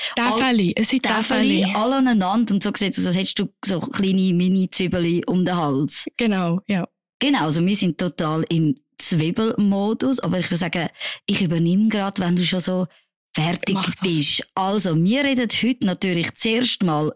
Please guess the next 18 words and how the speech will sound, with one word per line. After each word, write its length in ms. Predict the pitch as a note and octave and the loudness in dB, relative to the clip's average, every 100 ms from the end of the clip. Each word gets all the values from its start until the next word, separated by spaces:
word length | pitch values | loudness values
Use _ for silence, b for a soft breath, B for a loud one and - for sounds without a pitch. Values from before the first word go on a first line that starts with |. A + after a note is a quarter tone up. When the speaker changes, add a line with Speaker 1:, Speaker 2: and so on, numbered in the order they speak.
| - | -2
Speaker 2:
über 220 | C#4 F#3+ | 0 0
Bundesratswahlen. 1160 | - D#3 D#3+ F3 G3 F3+ - F#3+ D#3+ F3 B3 D#4 B B | 0 0 0 0 0 -2 -2 -2 -2 -2 -2 -4 B B
Es 80 | - | -6
hat 120 | D#3+ | -4
ganz 320 | - D#3+ E3 - | -2 -2 -2 -2
viel 220 | E3+ D#3+ | -2 0
Neues 440 | E3 D3 D#3+ G#3 | 2 2 0 -2
gegeben 180 | G#3 G#3+ | -2 -2
übers 220 | A3 - | 0 0
Wochenende 640 | A3 G#3 - G#3 G#3 G#3+ G#3+ B B B | -2 -2 -2 0 0 0 -2 B B B
und 300 | G3+ F#3+ F#3 - | -2 0 0 -2
dann 260 | D#3 D#3+ | -2 0
auch 240 | D3+ D#3 - | 0 -2 -2
über 240 | F3+ D#3 D#3+ | -2 -2 -2
das 140 | - | -2
Thema 380 | - D3 D3+ C#3 | 0 0 0 -2
künstliche 720 | - D3+ D#3 - D3+ D3+ C#3+ - | -2 -2 -2 -2 -4 -2 -4 -2
Intelligenz. 880 | D3 D3 - G3+ B3 - - - | -2 0 0 -2 0 -2 -4 -4